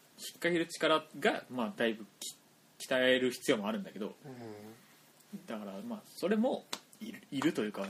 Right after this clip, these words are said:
Speaker 1: ちゃんとした体使いをしてないとすぐ腕がパンパンになるから、
Speaker 2: そういうことなの？
Speaker 1: な-、あのー、級もあるんだよ。その、えーと、ボルダリングの登るコースの、その、難易度の
Speaker 2: うん。
Speaker 1: 大雑把な目安として、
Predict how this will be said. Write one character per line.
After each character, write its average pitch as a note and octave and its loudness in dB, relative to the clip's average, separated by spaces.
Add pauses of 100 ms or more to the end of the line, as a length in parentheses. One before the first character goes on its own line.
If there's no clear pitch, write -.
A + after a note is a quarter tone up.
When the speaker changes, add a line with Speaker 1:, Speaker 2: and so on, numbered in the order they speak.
(240)
Speaker 1:
ち - 0
ゃ A3 4
ん G3+ 0
と G#3 -2
し G3+ -4
た A3 -2
体 G3+ 4
使 G3+ 2
い D#3+ 6
を B2+ 0
し - -10
て D#3+ -2
な D#3+ 0
い C#3+ -4
と D3+ -4
す - -6
ぐ B2+ 0
腕 A2 0
が A2 -6
パ G#2 -8
ン G#2+ -6
パ A2 -6
ン G#2+ -2
に G#2+ -4
な G#2+ -4
る G2 -10
か B2+ -4
ら、 D#3 -6 (560)
Speaker 2:
そ - -6
う D#3 0
い D#3 0
う - 0
こ C3 6 (100)
と D3 -2
な B2+ -4
の？ B2+ -10
Speaker 1:
な-、 C3 -6
あ A#2 -2
の G#2+ -2
ー、 - -20 (160)
級 B3 4
も G#2 -2
あ G#2+ -2
る A2 -4
ん G2+ -2
だ F2+ -4
よ。 E2+ -12
そ - -4
の、 A2+ -2 (1080)
え G#2 -6
ー G2+ -10
と、 G#2 -12
ボ A#2 2
ル C3+ 2
ダ C#3 8
リ C#3 2
ン C3+ -4
グ C3+ -2
の C3 -2
登 B2+ 2
る C3 -4
コ D3+ 0
ー C#3 0
ス - -6
の、 D#3+ -2
そ - -12
の、 G#3 -8 (100)
難 B2 0
易 B2+ -6
度 A2 0
の G#2 -2 (340)
Speaker 2:
う - -
ん。 A#2 -8
Speaker 1:
大 - -4
雑 A#2 0
把 A2 -6
な F#2+ -2
目 G#2 0
安 G#2+ 0
と A2 -4
し - -10
て、 - -4